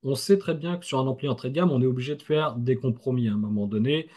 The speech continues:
On va pas avoir de l'extrême basse, on va pas avoir, euh, tous les extrêmes aigus.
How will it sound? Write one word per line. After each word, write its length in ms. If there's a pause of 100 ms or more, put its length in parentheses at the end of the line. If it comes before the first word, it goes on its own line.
(200)
On 80
va 160
pas 160
avoir 360
de 60
l'extrême 460
basse, 420
on 120
va 120
pas 160
avoir, 480
euh, 140
tous 160
les 180
extrêmes 340
aigus. 360